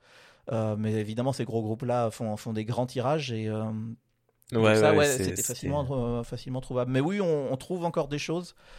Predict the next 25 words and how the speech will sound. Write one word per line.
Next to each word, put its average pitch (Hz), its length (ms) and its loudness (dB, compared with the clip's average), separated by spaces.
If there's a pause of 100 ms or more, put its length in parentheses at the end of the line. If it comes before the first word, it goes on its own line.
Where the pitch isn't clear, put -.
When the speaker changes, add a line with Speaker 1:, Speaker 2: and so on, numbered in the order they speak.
(200)
Speaker 1:
Euh, 123 180 4
après, 123 260 4
on 151 260 2
peut 143 140 0
retrouver 165 380 -2
du 139 120 -10
fois 156 200 -2
des, 123 480 0
des 113 300 -6
choses 131 320 -4
très - 220 0
récentes, 185 480 -2 (360)
euh, 127 100 4
qui 131 140 -6
vont 139 120 -2
se - 80 -10
retrouver 143 320 -2
dans 135 100 0
les 127 100 0
bacs 127 180 0
d'occasion, 127 680 0
euh, 117 160 0
rapidement 127 520 -2
parce - 280 -6
que, 117 400 -4